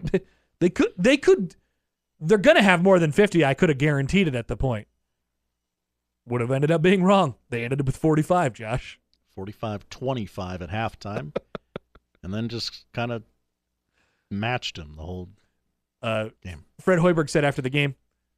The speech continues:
Speaker 1: "That's how it's supposed to look." I beg to differ, Fred.
Speaker 2: Mm.
Speaker 1: That's not really what anything's supposed to look like. That
Speaker 2: That's
Speaker 1: was a horrible team that
Speaker 2: That's
Speaker 1: you
Speaker 2: really dependent on the other team not doing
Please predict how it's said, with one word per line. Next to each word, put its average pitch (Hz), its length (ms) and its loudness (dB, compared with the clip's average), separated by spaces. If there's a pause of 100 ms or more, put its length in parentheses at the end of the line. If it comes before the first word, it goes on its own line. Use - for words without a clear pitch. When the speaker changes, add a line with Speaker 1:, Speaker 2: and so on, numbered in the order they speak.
(420)
Speaker 1:
"That's 160 340 0
how 180 100 6
it's 151 140 0
supposed 156 320 0
to 147 80 0
look." 135 300 0
I 247 60 0
beg 254 220 2
to 240 60 -10
differ, 226 340 2
Fred. 185 380 2
Speaker 2:
Mm. 165 40 -2
Speaker 1:
That's 196 260 2
not 196 280 4
really 160 320 2
what 135 280 0
anything's 123 560 -4
supposed 113 280 -6
to 117 60 -8
look 110 220 -8
like. 110 180 -10
That 123 160 -2
Speaker 2:
That's 120 240 -8
Speaker 1:
was 135 100 -20
a 113 140 -8
horrible 113 360 -4
team 95 220 -18
that 95 80 -16
Speaker 2:
That's - 120 -16
Speaker 1:
you - 60 -14
Speaker 2:
really 127 220 0
dependent 123 420 -4
on 117 100 -2
the 110 100 -2
other 113 200 -2
team 113 320 -8
not 104 240 -6
doing 101 380 -10